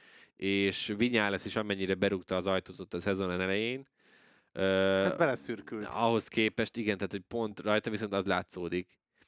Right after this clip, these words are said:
Speaker 1: és én tényleg egyre inkább ezt tartom, hogy amikor minden oké, akkor jó versenyző Viñales,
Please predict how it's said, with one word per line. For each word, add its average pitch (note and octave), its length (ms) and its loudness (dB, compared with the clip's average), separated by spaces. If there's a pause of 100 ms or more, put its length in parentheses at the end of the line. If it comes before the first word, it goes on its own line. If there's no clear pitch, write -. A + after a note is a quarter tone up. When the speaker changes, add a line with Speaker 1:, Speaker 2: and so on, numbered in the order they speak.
(180)
Speaker 1:
és - 140 -12
én F2+ 100 -8
tényleg F2+ 240 0
egyre F2+ 140 -4
inkább E2+ 280 -6
ezt F2 160 -10
tartom, F2 300 -8
hogy F2 100 -12
amikor E2+ 340 -10
minden G#2+ 360 -6
oké, D3 520 -4 (280)
akkor F2+ 580 -4 (160)
jó G2 180 -4
versenyző A2+ 460 -4
Viñales, F2+ 480 -2